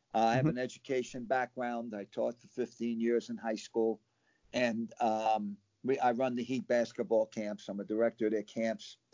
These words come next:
Speaker 1: and so it was a natural progression.
Speaker 2: Mm.
Speaker 1: Uh, we have a junior Heat program where we, we want, we get, um, the goal is to get all of the kids in South Florida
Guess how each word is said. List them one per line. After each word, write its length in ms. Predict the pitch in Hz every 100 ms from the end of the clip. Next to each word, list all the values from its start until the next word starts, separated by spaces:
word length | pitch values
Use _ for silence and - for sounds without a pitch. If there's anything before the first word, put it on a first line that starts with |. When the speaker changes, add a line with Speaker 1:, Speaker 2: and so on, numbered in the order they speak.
| _ _ _ _ -
Speaker 1:
and 180 | 131 120
so 200 | 147 135
it 40 |
was 140 | 123
a 40 | 123
natural 440 | 139 139 - 127
progression. 720 | - 107 127 131 - 117 107 - _ - _ _ -
Speaker 2:
Mm. 300 | 117 113 110
Speaker 1:
Uh, 20 | 113
we 120 | 131
have 120 | 123
a 40 |
junior 360 | 117 135 151 147
Heat 260 | 131 139 -
program 560 | 135 127 117 131 127
where 160 | 117 110
we, 180 | 110 110
we 120 | 110 113
want, 340 | 107 110 107
we 80 | 123
get, 240 | 107 117 110 107
um, 120 | 101 95 95 _ _ _ - -
the 60 |
goal 340 | 110 135 139 143
is 100 | -
to 100 | 123
get 240 | 117 123 120
all 260 | 127 143
of 100 | 135
the 180 | 123 127 - _
kids 320 | - 127 113
in 100 | 117
South 320 | 101 123 117 -
Florida 540 | 117 127 123 107 104